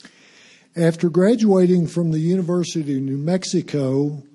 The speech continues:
uh, summa cum laude, and some of you don't know what that means. You know, a lot of us, when we graduated college, we,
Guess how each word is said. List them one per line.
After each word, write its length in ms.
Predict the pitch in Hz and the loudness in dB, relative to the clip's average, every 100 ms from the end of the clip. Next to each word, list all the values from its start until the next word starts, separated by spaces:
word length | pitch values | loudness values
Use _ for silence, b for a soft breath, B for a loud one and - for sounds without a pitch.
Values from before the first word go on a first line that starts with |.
| b b b b b - | b b b b b -6
uh, 300 | 139 131 143 | -4 -2 -4
summa 720 | - - - - 202 208 202 | -10 -20 -14 -4 2 2 2
cum 380 | 175 - 185 165 | 0 0 0 0
laude, 340 | 151 160 165 131 | 0 0 0 -2
and 920 | 117 113 135 135 214 147 143 165 190 - - | -4 -4 -6 -8 -8 -4 -4 -6 -12 -20 -14
some 260 | - 208 214 | -4 0 2
of 60 | |
you 180 | 190 165 | 2 2
don't 200 | 165 165 | 0 0
know 120 | 160 | -2
what 180 | 151 143 | -2 -4
that 200 | 139 139 | -6 -6
means. 480 | 143 160 131 123 - B B B | -4 -2 -2 -4 -10 B B B
You 120 | 160 | -4
know, 60 | 156 | -2
a 20 | |
lot 300 | 147 175 233 | 0 0 0
of 100 | 196 | 2
us, 240 | 147 139 151 | 0 0 -4
when 160 | 151 | -2
we 100 | 185 | -2
graduated 1000 | 190 170 160 139 151 143 143 139 135 135 - _ _ | 0 0 0 -2 -4 -2 -2 -4 -6 -10 -20 _ _
college, 500 | - 160 160 165 143 | -8 -4 -2 -2 -4
we, 220 | 139 160 | -4 -4